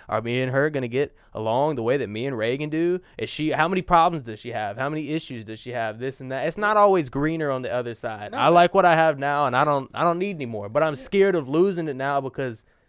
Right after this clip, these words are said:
Speaker 2: Yeah.
Speaker 1: I, I found it. I don't wanna have to go dogging
Speaker 2: So
Speaker 1: it. I don't wanna have to dog hoes out anymore. You know what I'm saying? Like, I don't, I want somebody to talk to.
Speaker 2: So, uh, I mean, I get that. Uh, it's understandable, but, I mean, I feel like on the same thing, like, I don't know. You, you gotta try to put out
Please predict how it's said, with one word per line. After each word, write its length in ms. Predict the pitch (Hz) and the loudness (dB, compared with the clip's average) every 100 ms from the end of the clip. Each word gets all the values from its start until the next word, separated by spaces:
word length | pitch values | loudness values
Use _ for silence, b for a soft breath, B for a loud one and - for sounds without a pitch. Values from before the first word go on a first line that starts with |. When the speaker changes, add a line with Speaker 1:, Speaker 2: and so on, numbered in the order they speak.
| _ 143 | _ -16
Speaker 2:
Yeah. 180 | 202 160 _ _ - | -16 -16 _ _ -4
Speaker 1:
I, 160 | 127 135 _ _ - _ _ _ | 0 0 _ _ -20 _ _ _
I 140 | - 170 | 0 2
found 340 | 170 165 208 | 4 2 2
it. 120 | 156 123 | -2 0
I 80 | |
don't 100 | 156 180 | 0 2
wanna 120 | 180 | 0
have 200 | 185 185 | 0 -2
to 60 | |
go 300 | 180 180 175 131 _ | 0 0 0 -8 _
dogging 340 | - 156 160 160 | 2 6 6 2
Speaker 2:
So 60 | |
Speaker 1:
it. 40 | 143 | -2
I 40 | |
don't 100 | 175 | 0
wanna 80 | 202 | 2
have 80 | 185 | 0
to 60 | |
dog 320 | 160 165 170 165 | 4 8 8 10
hoes 260 | 175 190 | 8 8
out 220 | 190 208 | 4 0
anymore. 300 | 180 170 156 151 | 0 -6 -6 -6
You 40 | |
know 60 | 165 | -6
what 80 | 170 | -6
I'm 60 | |
saying? 320 | 190 185 190 | -4 -4 -4
Like, 140 | 170 151 | -2 2
I 120 | 160 | 2
don't, 220 | 170 151 | 2 0
I 60 | 131 | -2
want 160 | 156 | -4
somebody 180 | 156 147 | 0 -2
to 60 | - | 0
talk 240 | 135 117 | -2 -2
to. 180 | 113 104 _ _ | -8 -14 _ _
Speaker 2:
So, 320 | - 147 190 - | -16 -12 -12 -14
uh, 140 | 151 135 | -20 -18
I 60 | 143 | -18
mean, 280 | 151 147 147 | -18 -18 -16
I 80 | 170 | -18
get 220 | 131 110 | -16 -10
that. 240 | 104 139 | -8 -8
Uh, 100 | 135 | -10
it's 300 | 120 98 - | -12 -12 -10
understandable, 560 | 196 151 - 104 107 127 | -10 -10 -10 -12 -12 -16
but, 260 | 120 113 - | -12 -12 -12
I 100 | 117 | -18
mean, 180 | 117 113 | -18 -16
I 60 | 110 | -18
feel 200 | _ 117 | _ -12
like 160 | 110 | -12
on 100 | 107 | -14
the 60 | 104 | -18
same 240 | - 104 | -20 -20
thing, 240 | 101 101 101 | -18 -20 -18
like, 260 | 90 90 _ _ _ _ | -18 -18 _ _ _ _
I 120 | 104 | -18
don't 80 | 101 | -16
know. 220 | 95 - _ | -16 -18 _
You, 120 | - 107 | -20 -20
you 260 | 82 107 | -18 -14
gotta 400 | 113 113 104 98 _ _ | -10 -8 -8 -12 _ _
try 200 | - 110 | -14 -14
to 60 | |
put 200 | 107 110 | -12 -12
out 180 | 104 - | -10 -12